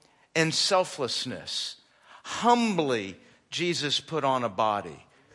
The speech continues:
That, you know, we realize when he put on that body, he was covering up who he was. He was covering up all that he was. As the infinite was poured into the finite, as glory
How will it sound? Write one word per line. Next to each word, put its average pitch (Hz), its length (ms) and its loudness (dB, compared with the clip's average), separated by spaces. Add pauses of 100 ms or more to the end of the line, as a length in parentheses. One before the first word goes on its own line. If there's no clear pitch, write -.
(240)
That, 208 260 6
you 240 120 2
know, 254 80 6
we 208 180 4
realize 208 420 6
when 170 100 0
he 226 160 0
put 247 240 0
on 220 200 4
that 180 260 4
body, 185 360 6 (200)
he 262 180 2
was 226 320 2
covering 202 640 2
up 180 340 4 (180)
who 190 120 0
he 165 80 4
was. 156 480 4 (220)
He 269 160 4
was 233 240 4
covering 220 580 4
up - 560 4
all 233 640 8 (200)
that 175 220 8
he 160 240 -2
was. 139 600 4 (160)
As 196 240 8
the 196 280 -2
infinite 240 720 4
was 170 180 2
poured 202 340 4
into 175 280 0
the 147 100 -4
finite, 123 800 -4 (720)
as 165 240 2 (120)
glory 202 840 0